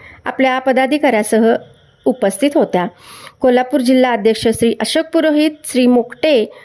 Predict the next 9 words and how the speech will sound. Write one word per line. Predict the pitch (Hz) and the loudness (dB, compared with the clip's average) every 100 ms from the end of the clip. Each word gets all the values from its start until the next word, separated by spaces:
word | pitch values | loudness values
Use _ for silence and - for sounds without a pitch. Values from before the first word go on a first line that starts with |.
| _ 247 | _ -4
व | |
श्री | 240 285 | -2 0
पलोड | 311 302 247 254 226 | 0 0 2 4 2
यांचेही | 202 202 196 - 294 262 359 | 2 0 -2 -2 0 2 2
बहुमोल | 240 226 208 214 | 2 2 2 0
सहकार्य | 233 226 208 208 208 294 | 0 0 -2 -2 0 2
लाभले. | 226 175 202 208 240 - - - - - - | 0 0 0 0 -4 -14 -20 -20 -20 -6 -2
या | 320 | 0
कार्यक्रमाचे | 330 311 311 311 311 311 | 0 0 0 2 0 0